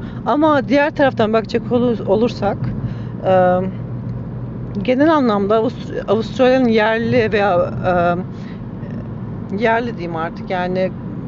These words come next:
yolda görü-, yürürken girdiğin bir mağazadaki kıyafetin kalitesi o kadar da iyi değil.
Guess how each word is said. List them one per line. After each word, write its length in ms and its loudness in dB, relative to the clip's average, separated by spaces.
yolda 540 2
görü-, 260 0
yürürken 500 -2
girdiğin 340 -2
bir 100 -2
mağazadaki 760 -2
kıyafetin 440 2
kalitesi 520 0
o 40 4
kadar 360 0
da 80 4
iyi 200 -2
değil. 220 0